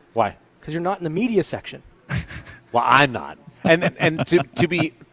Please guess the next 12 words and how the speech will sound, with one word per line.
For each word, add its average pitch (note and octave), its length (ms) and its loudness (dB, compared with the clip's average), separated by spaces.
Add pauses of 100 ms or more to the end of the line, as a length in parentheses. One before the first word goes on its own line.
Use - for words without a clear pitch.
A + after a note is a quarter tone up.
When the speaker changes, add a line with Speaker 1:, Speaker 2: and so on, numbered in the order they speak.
(200)
Speaker 1:
totally G3 460 0
bluntly D3+ 640 -2
honest C3 380 0
Speaker 2:
Mm-hmm. D#3 80 -4
Speaker 1:
with D3+ 140 -2
you, F3 160 0
Speaker 2:
Yep. D3+ 180 -2 (1200)
Speaker 1:
I D3 140 4
didn't E3+ 240 0
invite C3 600 -2
Chapman G#2 460 -2
over. C#2 360 -14